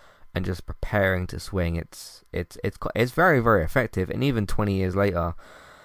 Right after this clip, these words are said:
or twenty-one years later, it's really quite effective.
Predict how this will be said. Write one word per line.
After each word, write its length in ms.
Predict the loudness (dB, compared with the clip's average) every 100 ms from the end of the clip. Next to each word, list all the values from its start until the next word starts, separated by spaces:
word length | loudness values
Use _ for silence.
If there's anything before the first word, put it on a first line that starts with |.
| -14
or 160 | -4 -2
twenty-one 420 | 2 2 2 0
years 140 | 0 0
later, 320 | 0 0 -4 -8 -18 -20 -20 _ _ _ _ -20 -4
it's 240 | -2 -2 -2
really 340 | 2 4 4
quite 220 | 2 0
effective. 640 | 0 -4 -4 -4 -6 -8